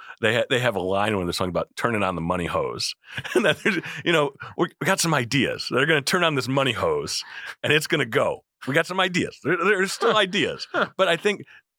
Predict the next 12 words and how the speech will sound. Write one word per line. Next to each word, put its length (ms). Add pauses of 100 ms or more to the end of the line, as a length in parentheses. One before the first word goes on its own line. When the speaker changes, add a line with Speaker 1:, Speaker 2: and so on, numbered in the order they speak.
(180)
Speaker 1:
that 320
supporting 560
each 240
other 260
like 240
that, 300
if 180
that 440
was 640 (320)
as 200
popular 920 (480)
as 520